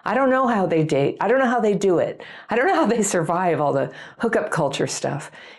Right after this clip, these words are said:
If you have that attachment wound and you just naturally, you know, it's just like, I don't know, you know, the, like, people are so attractive, aren't they? Like, it just would be so great if you could just jump in.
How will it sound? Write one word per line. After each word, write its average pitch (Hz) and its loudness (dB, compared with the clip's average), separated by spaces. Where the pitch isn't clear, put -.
If 185 -2
you 220 4
have 202 2
that 180 2
attachment 165 -2
wound 135 -2
and 180 2
you 180 2
just 196 0
naturally, 185 2
you 151 2
know, 160 0
it's 160 0
just 175 0
like, 170 0
I 226 0
don't 247 2
know, 175 0
you 175 0
know, 156 2
the, 160 0
like, 170 0
people 220 2
are 226 4
so 220 0
attractive, 214 0
aren't 156 -2
they? 196 2
Like, 165 0
it 156 -2
just 226 -2
would 226 2
be 226 2
so 226 0
great 226 4
if 165 0
you 160 0
could 156 0
just 160 -2
jump 185 0
in. 165 0